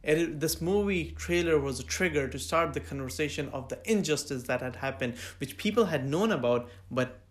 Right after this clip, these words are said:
people had kept quiet about. So then we're gonna go into the perspectives of the movie.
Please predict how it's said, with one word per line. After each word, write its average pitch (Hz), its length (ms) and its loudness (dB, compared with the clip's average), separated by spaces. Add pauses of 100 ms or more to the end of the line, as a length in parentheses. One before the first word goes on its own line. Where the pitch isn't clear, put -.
people 180 300 -4
had 123 220 -6
kept - 280 -8
quiet 123 300 -4
about. - 340 -12 (1400)
So 180 320 4 (220)
then 214 280 4
we're 240 120 6
gonna 196 200 0
go 151 240 0
into 151 560 -2 (220)
the 135 60 -6
perspectives - 1080 0
of 127 200 -4
the 135 100 -2
movie. 104 360 -2